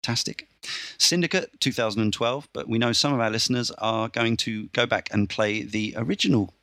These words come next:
Bullfrog Syndicate and Syndicate Wars on the P S one for that show, so why not join in with that and talk about it on the forum? Half-Life Two, Cave Story, Binary Domain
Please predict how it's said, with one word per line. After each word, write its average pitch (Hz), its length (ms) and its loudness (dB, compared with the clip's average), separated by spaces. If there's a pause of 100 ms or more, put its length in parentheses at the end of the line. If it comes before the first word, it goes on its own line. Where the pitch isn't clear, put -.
(180)
Bullfrog 135 420 -2
Syndicate - 640 0 (160)
and 110 200 2
Syndicate 123 380 0
Wars 151 240 0
on 110 60 2
the 110 80 2
P 113 120 -2
S 107 160 2
one 131 240 2 (300)
for 107 60 -2
that 98 160 -2
show, 131 220 0
so 123 260 0 (160)
why 107 160 2
not 127 140 2
join 135 220 0
in 151 80 2
with 156 120 -2
that 185 120 2
and - 80 0
talk - 200 -4
about - 160 0
it - 80 -6
on 135 80 2
the 147 80 2
forum? 95 320 -4 (760)
Half-Life 135 360 2
Two, 113 300 2 (460)
Cave 147 220 4
Story, 120 600 4
Binary 131 420 4
Domain 120 540 4